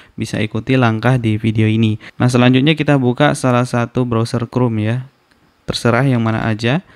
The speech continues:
Kemudian di sini kalian bisa langsung ketik aja kata kunci WhatsApp seperti ini di pencarian Chrome, lalu enter. Nah, selanjutnya kalian bisa langsung klik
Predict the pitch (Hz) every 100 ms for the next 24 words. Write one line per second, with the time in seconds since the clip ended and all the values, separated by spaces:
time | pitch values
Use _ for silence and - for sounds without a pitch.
0 | _ _ _ 127 135 135 160 151 147 156
1 | 139 135 127 131 123 120 127 139 123 -
2 | 117 117 127 131 120 117 - 113 110 120
3 | 123 120 110 107 110 - 117 113 233 -
4 | _ _ _ - - 123 - - 113 113
5 | 107 110 110 107 110 110 110 113 - 113
6 | 131 160 127 107 - 110 110 117 151 226
7 | - - - _ _ - 120 123 131 131
8 | 131 160 156 156 156 139 139 127 127 131
9 | 151 160 156 131